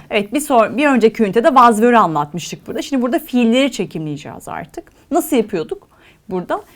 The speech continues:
fiiller ikiye ayrılıyor. Düzenli ve düzensiz fiiller. Düzenli fiillere E D takısı geliyor. Mesela play, played oluyor. I played basketball yesterday. Dün basketbol oynadım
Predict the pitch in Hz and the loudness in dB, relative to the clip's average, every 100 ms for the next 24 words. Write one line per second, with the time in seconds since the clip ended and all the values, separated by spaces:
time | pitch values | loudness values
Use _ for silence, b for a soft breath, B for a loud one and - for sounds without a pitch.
0 | b _ - 311 294 320 302 - 320 311 | b _ -2 0 4 2 0 0 4 6
1 | 233 185 156 151 180 190 240 254 330 220 | 6 4 -2 -4 -4 -2 0 0 0 0
2 | 196 196 202 - - - 151 143 - 330 | 2 2 2 -6 -12 -10 -10 -6 -2 -2
3 | 440 B B 262 262 311 330 349 302 254 | -4 B B -2 2 2 0 -2 -2 0
4 | 214 349 - 294 262 311 311 254 - 180 | 2 2 2 2 2 0 -2 -6 -8 -8
5 | 160 139 127 180 _ 220 226 220 269 - | -8 -8 -12 -14 _ -8 -4 -2 -2 -2
6 | 254 226 302 370 _ 262 269 277 254 - | 2 2 2 -8 _ -2 0 0 -4 -10
7 | - 151 - - 196 B B B - 311 | -12 -12 -12 -16 -18 B B B 4 6
8 | 330 320 - 262 208 214 214 - 254 247 | 6 2 -2 2 4 4 2 4 4 4
9 | 233 208 196 196 190 208 220 - 160 135 | 0 0 2 0 4 4 4 -2 -8 -8
10 | 135 156 170 269 254 240 226 226 247 247 | -8 -8 -4 -2 0 2 2 0 -4 -2
11 | 226 233 - 185 185 180 180 156 | -4 -2 -2 -2 -2 -2 -4 -8